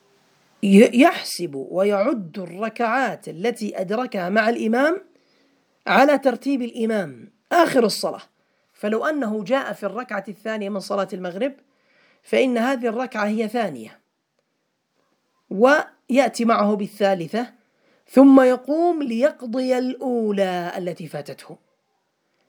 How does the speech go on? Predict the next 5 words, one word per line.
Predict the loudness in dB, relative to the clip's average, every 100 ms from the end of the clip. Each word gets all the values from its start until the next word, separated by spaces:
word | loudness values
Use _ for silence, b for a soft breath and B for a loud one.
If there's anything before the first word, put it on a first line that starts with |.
| _
ليقضي | 0 2 2 0 0 0
الأولى | 0 0 2 4 2 2
التي | 0 -2 -2 -4 -4 -8 _ _ _ _ _
فاتته، | _ -4 -4 -4 -10 -12 -12 -12 _ _ _ _ _
يقوم | -14 0 4 4 4